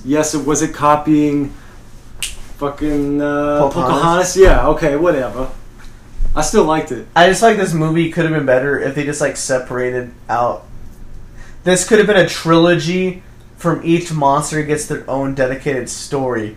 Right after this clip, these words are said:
Speaker 1: Yeah, where they could have, like, you know, gone more in depth.
Speaker 2: Yeah, but they decide to vomit as much content into one movie
Speaker 1: Mm-hmm.
Speaker 2: in hopes it spooks a bunch of teenagers that
Speaker 1: Yeah.
Speaker 2: have yet to see. 'Cause, like, like,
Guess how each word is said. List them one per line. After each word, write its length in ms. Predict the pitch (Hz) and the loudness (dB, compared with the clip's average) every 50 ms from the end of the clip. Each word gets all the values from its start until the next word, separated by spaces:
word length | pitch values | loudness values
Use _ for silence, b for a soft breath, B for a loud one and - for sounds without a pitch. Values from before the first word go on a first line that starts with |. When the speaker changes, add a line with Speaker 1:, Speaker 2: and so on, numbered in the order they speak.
| - - - - - - - - - - | -16 -18 -18 -18 -18 -18 -20 -20 -10 0
Speaker 1:
Yeah, 220 | 131 196 254 262 | 2 4 4 4
where 200 | 156 131 139 147 | 4 2 2 2
they 120 | 160 175 | 2 2
could 180 | 170 - 185 185 | 0 0 2 2
have, 180 | 190 175 160 160 | 2 2 2 0
like, 300 | 156 147 143 131 135 139 | 0 0 0 0 -2 -2
you 100 | 151 156 | -2 -2
know, 160 | 156 143 139 | 0 -2 -2
gone 320 | 135 135 131 135 143 151 | -4 -4 -2 -2 -2 -2
more 180 | 156 160 165 165 | -2 -2 0 0
in 80 | - | 2
depth. 400 | - 127 135 139 - - - - - - - - - | 2 2 0 -2 -4 -8 -12 -16 -18 -20 -20 -14 -6
Speaker 2:
Yeah, 260 | 170 151 147 147 135 | 0 2 2 2 4
but 280 | 135 139 131 123 - - 139 139 135 135 | 4 4 2 2 2 -2 -6 -8 -6 -2
they 240 | 139 143 147 151 151 | 0 2 4 4 2
decide 420 | 147 143 - - 143 139 139 139 | 0 -2 -2 2 2 2 2 0
to 300 | - 127 135 131 - - B B B B B B - - - - - - - - - | -2 -4 -4 -4 -6 -8 B B B B B B -20 -18 -18 -18 -18 -20 -20 -20 -16
vomit 720 | 139 131 123 123 123 135 139 151 151 151 147 143 139 139 | -14 -12 -10 -2 2 4 6 8 8 6 6 2 2 2
as 320 | - 135 139 135 127 120 120 | 2 2 2 2 0 -6 -8
much 500 | 127 135 143 147 156 156 156 156 - - | -8 -4 2 6 6 6 6 6 2 -6
content 680 | - - 147 143 143 143 139 - 151 135 123 120 120 - | -4 2 4 4 4 4 2 0 -2 -2 -2 -2 -4 -6
into 240 | 131 123 - 147 135 | -8 -6 -4 -4 -4
one 340 | 123 127 135 135 135 131 | -2 0 0 0 0 0
movie 460 | 131 131 135 147 - 113 113 - 151 147 b b b b b b b - | 0 0 0 0 0 0 0 0 0 -2 b b b b b b b -6
Speaker 1:
Mm-hmm. 40 | |
Speaker 2:
in 100 | 143 143 135 | -4 -4 -4
hopes 520 | 135 135 156 147 143 143 139 143 147 - | -4 0 2 2 2 2 0 -2 -10 -8
it 160 | 120 135 127 | -6 -6 -4
spooks 500 | - - - - - 151 151 139 139 - | -4 -8 -8 -6 -2 0 0 0 -2 -2
a 80 | 135 131 | -4 -2
bunch 300 | 127 123 127 131 135 131 | 0 2 0 0 0 -2
of 140 | 139 127 120 | -6 -8 -8
teenagers 720 | - 143 139 135 131 127 123 123 120 117 117 113 110 - b b b b b b - | -6 -6 -4 -2 -2 -2 -2 -4 -4 -6 -6 -8 -8 -10 b b b b b b -12
that 160 | 113 127 143 | -6 -2 0
Speaker 1:
Yeah. 60 | 139 | 0
Speaker 2:
have 100 | 131 127 143 | 0 0 -2
yet 280 | 131 135 127 127 - | -2 0 0 0 -2
to 80 | - 123 | -6 -10
see. 240 | 113 - 135 135 131 | -8 -6 -6 -4 -2
'Cause, 120 | 151 147 | 0 2
like, 240 | 143 139 135 - - b b b b b b b b b - - - - - - - | 2 0 0 -2 -8 b b b b b b b b b -20 -20 -20 -20 -14 -2 -2
like, 280 | 160 151 - - - | 0 0 -2 -6 -14